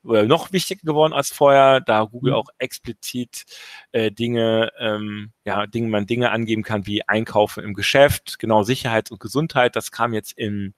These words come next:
Speaker 1: tatsächlich erst, äh,
Speaker 2: Plötzlich dazu, ja.
Speaker 1: im Dezember, glaub ich, dazu.
Speaker 2: Mhm.
Speaker 1: Ähm, also so be-, ähm, unter,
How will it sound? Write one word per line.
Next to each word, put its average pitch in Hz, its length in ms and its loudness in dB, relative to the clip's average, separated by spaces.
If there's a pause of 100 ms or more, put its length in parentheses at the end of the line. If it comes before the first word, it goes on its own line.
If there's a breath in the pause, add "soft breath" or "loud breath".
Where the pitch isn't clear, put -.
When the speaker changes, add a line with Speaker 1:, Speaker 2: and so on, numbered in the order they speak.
(280 soft breath)
Speaker 1:
tatsächlich 120 460 -10
erst, 107 360 -6 (320)
äh, 95 500 -2
Speaker 2:
Plötzlich 139 340 -8
dazu, 127 320 -4
ja. 131 180 -4 (380)
Speaker 1:
im 98 640 0
Dezember, 143 560 2
glaub 143 260 2
ich, 135 100 -4
dazu. 147 640 -4 (440 soft breath)
Speaker 2:
Mhm. 127 260 -4
Speaker 1:
Ähm, 113 600 2
also 104 180 -6
so 101 520 -8 (360)
be-, 120 80 -4
ähm, 120 520 -10
unter, 131 300 0